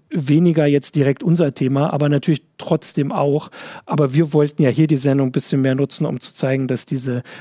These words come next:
aktionistischen Forderungen, ähm, noch nicht mal sehr zielführend sind. Ich glaube, das war meine Frage auch im, ähm, in der, in der Meldung, ne, wie zielführend das ist. Können wir das beantworten,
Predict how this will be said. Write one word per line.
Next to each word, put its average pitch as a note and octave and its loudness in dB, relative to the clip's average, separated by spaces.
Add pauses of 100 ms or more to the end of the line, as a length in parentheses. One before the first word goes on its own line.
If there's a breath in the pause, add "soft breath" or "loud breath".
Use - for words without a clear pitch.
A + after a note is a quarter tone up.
(120 loud breath)
aktionistischen D#3 0
Forderungen, E3+ 0 (500 loud breath)
ähm, D3 0 (760)
noch E3+ 2
nicht D#3+ 2
mal C3+ 0
sehr B2+ -2
zielführend - -6
sind. - -8
Ich - -14
glaube, B2 -2
das A#2+ -2
war C3 -2
meine A#2+ -2
Frage A#2+ -6 (460)
auch - -8
im, B2+ -6
ähm, A#2+ -6 (160)
in C#3+ -6
der, B2 -4
in B2 -6
der A#2+ -6
Meldung, A#2+ -6
ne, C3+ -6
wie A#2+ -12
zielführend A#2+ -6
das - -12
ist. - -16 (140)
Können C3 -6
wir C3 -4
das B2+ -6
beantworten, C#3 -4